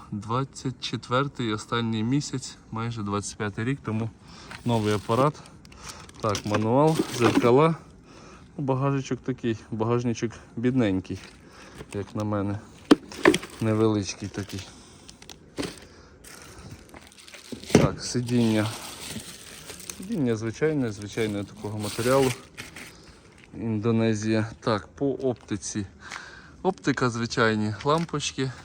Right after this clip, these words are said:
стоять, в принципі. Дизайн доволі непоганий, симпатичний. Плюс те, що він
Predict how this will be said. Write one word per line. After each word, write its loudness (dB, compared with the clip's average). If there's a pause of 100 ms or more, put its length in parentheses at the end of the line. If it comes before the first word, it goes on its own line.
(300)
стоять, -6
в -18
принципі. -8 (3250)
Дизайн -4 (200)
доволі -2
непоганий, 0
симпатичний. -6
Плюс 0
те, -4
що -4
він 0